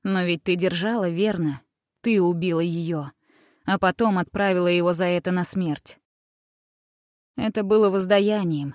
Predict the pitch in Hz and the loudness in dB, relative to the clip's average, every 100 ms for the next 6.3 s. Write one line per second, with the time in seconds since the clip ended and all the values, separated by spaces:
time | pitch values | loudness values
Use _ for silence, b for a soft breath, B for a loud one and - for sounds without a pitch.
0 | _ 208 185 185 196 214 190 175 170 175 | _ -2 0 0 0 0 0 -2 -2 0
1 | 190 175 190 180 180 175 - 196 180 175 | 0 -2 -2 -2 0 -2 -2 -2 0 0
2 | 175 180 196 165 - 160 147 - b b | -2 -4 -8 -8 -10 -12 -12 -16 b b
3 | b 170 170 170 - 180 190 B B B | b -10 -6 -6 -2 -2 -2 B B B
4 | - 196 196 185 190 196 196 180 185 202 | -4 2 2 2 0 -2 -2 -4 -2 -2
5 | 202 - 190 190 170 190 190 - 190 180 | -4 -2 0 0 0 0 0 -2 -4 -2
6 | 214 240 | -2 -2